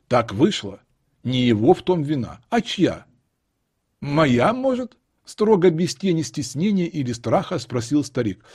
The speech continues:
и многозначительно постучал по столу. «Ваша вина?» «Да», — неопределённо произнёс рыбак, не поддержав малоприятный для него и не очень простой разговор, которому, знал,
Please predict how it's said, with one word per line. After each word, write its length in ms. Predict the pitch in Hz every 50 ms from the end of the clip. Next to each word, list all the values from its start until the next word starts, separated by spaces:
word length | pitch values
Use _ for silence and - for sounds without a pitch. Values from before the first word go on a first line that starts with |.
| - - _
и 120 | - 165 160
многозначительно 1040 | 147 143 147 131 123 127 113 104 113 113 107 - - 180 - 196 185 185 190 190 180 - _ _ _ _
постучал 580 | - 135 113 - - 127 113 113 - 131 156 156
по 160 | - 139 143
столу. 480 | 117 - - 143 127 110 104 - - _ _ _ _ _ _ _
«Ваша 460 | - 104 107 127 170 185 - - 131
вина?» 420 | 117 117 113 104 101 80 73 - _ _ _ _ _ _ _ -
«Да», — 640 | 90 87 80 76 80 80 78 76 76 71 67 - - _ _ _ _ _ - - - - - - _ _ -
неопределённо 1000 | 113 123 123 120 120 - 123 117 107 113 98 98 107 131 170 185 185 180 185
произнёс 600 | 190 - - 123 120 117 110 101 113 123 131 - -
рыбак, 480 | 127 135 117 101 90 78 78 - _ _ _ _ _ _ _ _ _
не 140 | - 131 139
поддержав 840 | 135 135 127 120 117 113 101 117 110 110 98 127 175 185 151 - _ - - _
малоприятный 920 | 117 127 123 123 120 120 - 113 104 98 95 98 151 180 - - 190 202
для 200 | 165 156 175 185
него 400 | 185 196 196 202 214 220 220 - - - - -
и 80 | 151
не 120 | 151 151 156
очень 340 | 151 151 131 - 131 120 110
простой 460 | - 113 117 104 - - 151 170 160
разговор, 580 | 135 123 110 104 101 113 110 113 143 170 165 - - - _
которому, 640 | - - 135 - 254 262 196 151 117 101 - - _ _ _
знал, 460 | 120 110 135 151 139 127 85 85 -